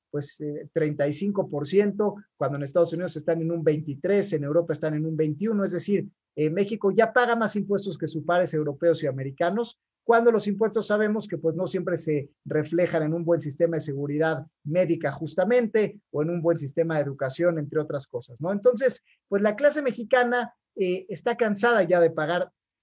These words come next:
cada vez y de manera creciente impuestos, porque las reformas, pues, han sido acumulativas. Primero, informas diferenciadas al impuesto sobre la renta,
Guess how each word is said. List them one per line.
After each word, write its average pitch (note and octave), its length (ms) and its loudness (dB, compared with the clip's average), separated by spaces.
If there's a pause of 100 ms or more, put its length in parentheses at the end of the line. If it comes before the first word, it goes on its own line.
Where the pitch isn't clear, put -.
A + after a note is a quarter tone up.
(120)
cada G#3+ 260 4
vez F#3+ 240 2
y E3+ 40 2
de D#3+ 80 4
manera D#3+ 320 0
creciente D#3 420 -4
impuestos, C#3+ 440 -6
porque D#3+ 220 -4
las D#3+ 140 0
reformas, G#3 500 -2
pues, E3 220 -2
han G3 100 0
sido F#3+ 200 0
acumulativas. C3+ 760 -8 (300)
Primero, G3+ 460 2
informas F3+ 500 0
diferenciadas D#3 580 -2
al D3+ 100 -2
impuesto D#3 280 -4
sobre E3+ 240 -2
la A3 140 2
renta, B3 600 2